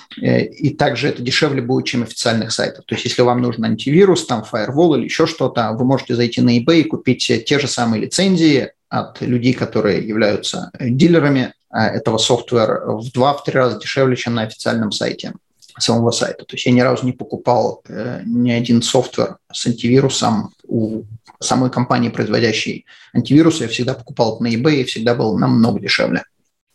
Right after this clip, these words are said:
Путешествия. Э, значит, это совет, который я даю. Тем не менее, обязательно, прежде чем вы будете это делать, поговорите со своим бухгалтером, как, что, почему. То есть это информация in general, но имейте в виду, не делайте без того, чтобы вы поговорили с бухгалтером.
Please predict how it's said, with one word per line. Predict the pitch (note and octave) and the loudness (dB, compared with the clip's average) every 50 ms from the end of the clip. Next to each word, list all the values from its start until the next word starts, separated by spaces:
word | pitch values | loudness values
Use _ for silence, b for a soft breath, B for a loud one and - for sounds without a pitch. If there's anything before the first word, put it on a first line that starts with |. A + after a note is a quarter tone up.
| _ _ _ | _ _ _
Путешествия. | F3 D#3 E3 C#3+ - F3+ D#3 C3 - - - - - - - _ _ _ - | 0 2 2 2 4 4 2 2 0 -4 -8 -10 -10 -12 -14 _ _ _ -4
Э, | - C3 C3 - - | -4 -2 -2 -4 -2
значит, | C3+ C#3+ C3+ B2+ - C3 - - | -2 0 0 0 -2 -4 -2 0
это | - E3 - F3+ | 0 0 2 2
совет, | - - - E3+ D#3+ F3 F3+ F3+ - | 2 2 2 4 4 4 4 2 2
который | - D#3+ - - D3 D3+ D3 D3 | -2 -2 0 2 4 4 4 4
я | D3 | 4
даю. | D3 D#3 D#3+ G#3 A3 | 4 4 4 4 4
Тем | A3 - D#3 D#3 | 4 2 2 2
не | D3+ | 2
менее, | D#3 E3 E3+ F3 D#3+ C#3+ | 4 4 4 4 4 4
обязательно, | C3+ B2 C3+ E3+ F3+ A#2+ C3 C3+ | 4 4 4 2 2 2 0 -2
прежде | - - D3+ D3 D3 - | 0 0 0 0 0 -2
чем | - C3+ C3+ | -2 -2 0
вы | C3 | 0
будете | B2+ C3+ C3+ C3 B2+ - | 2 0 0 0 0 -2
это | B2+ - C#3+ | -2 -2 0
делать, | C3 D3 F3+ F#3 F3+ E3+ - - - - - | 4 4 6 6 6 4 2 -2 -6 -8 -8
поговорите | - B2 A#2+ C3+ C#3 C#3 C3+ C#3 C#3+ - | -8 -4 0 2 4 4 4 2 0 -2
со | - | 0
своим | - C3+ C#3 C3+ B2 | 0 0 2 2 2
бухгалтером, | B2 B2 C#3 D3 D#3 D#3 - - C#3+ C3 B2 A#2+ | 2 2 2 2 2 0 -2 -2 -2 -2 -2 -2
как, | - - C3 C3+ - | -2 -2 -2 -2 -2
что, | - - - B2 | -6 -6 -6 -4
почему. | A#2+ - B2 - - C#3 - - F2+ | -4 -2 -4 -2 0 2 2 2 0
То | - - | -2 -4
есть | - - - - | -4 -2 0 -2
это | - - C3 B2+ A#2+ - | 0 0 0 -2 -2 -4
информация | C3+ B2+ - C3 C3 C#3 B2+ B2 - - B2 A#2+ | -6 -6 -2 0 0 0 0 0 -2 -4 -2 -2
in | B2+ C3 | 0 2
general, | B2+ D3 F3+ G#3 G3+ F#3+ F3+ F3 D#3 C#3+ D3 B2 A2 B B B B B B - | 2 4 4 6 6 4 4 4 2 0 -2 -4 -8 B B B B B B -2
но | C3 C3+ C#3 C#3+ D#3 D3+ - - - _ _ _ _ _ _ | 0 2 4 4 2 2 0 -4 -8 _ _ _ _ _ _
имейте | - D3 C3 C3+ C3+ C#3 B2+ - - A#2 | 0 4 4 6 6 4 2 0 -4 -2
в | G#2+ | -2
виду, | B2 B2 C#3+ D#3 D#3+ D#3 D#3 - - | 2 4 6 6 6 6 2 -2 0
не | D3+ C3+ C3+ C#3 C3 | 2 4 6 6 6
делайте | A#2 C#3 D3 C#3 C3+ B2+ B2 - - B2+ A#2 | 4 4 4 4 4 2 0 -2 -4 -4 -2
без | A#2+ B2+ B2+ A#2+ - | -2 0 -2 0 0
того, | - B2+ B2+ B2 | 0 0 0 0
чтобы | - B2 A2+ - A#2 | -2 -4 -4 -4 -4
вы | - | -4
поговорили | A2 A2 A2+ A2 A2+ B2 B2 A2 G#2+ - - - | -2 0 2 4 4 4 4 4 2 0 -2 -4
с | - - - - - - | -6 -6 -4 -2 -2 0
бухгалтером. | A2+ G#2+ A#2 A#2+ A2+ - - - - D#2+ - - | 0 2 2 2 2 0 0 -4 -4 -4 -6 -6